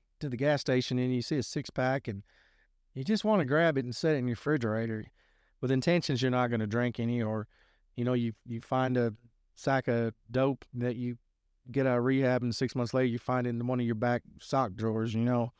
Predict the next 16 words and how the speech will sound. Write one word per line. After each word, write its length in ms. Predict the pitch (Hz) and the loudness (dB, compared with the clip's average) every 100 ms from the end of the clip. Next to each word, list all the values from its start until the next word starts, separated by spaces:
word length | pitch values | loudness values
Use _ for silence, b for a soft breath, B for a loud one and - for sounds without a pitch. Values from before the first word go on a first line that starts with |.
| _ | _
and 160 | 120 117 | -4 -2
you 100 | 113 | -2
say, 240 | - 123 | 0 2
"I'm 140 | 123 160 | 2 0
just 120 | 139 | 0
gonna 160 | 135 120 | 0 0
keep 260 | - 123 - | 0 -2 0
that, 260 | 120 120 - | 0 0 -2
and, 100 | 120 | -4
you 80 | 117 | -2
know, 60 | 120 | 0
I'm 60 | |
not 180 | 131 120 | 0 0
gonna 160 | 113 113 | -2 -4
do 240 | 110 117 | -2 -2
any." 280 | 113 113 | 0 -2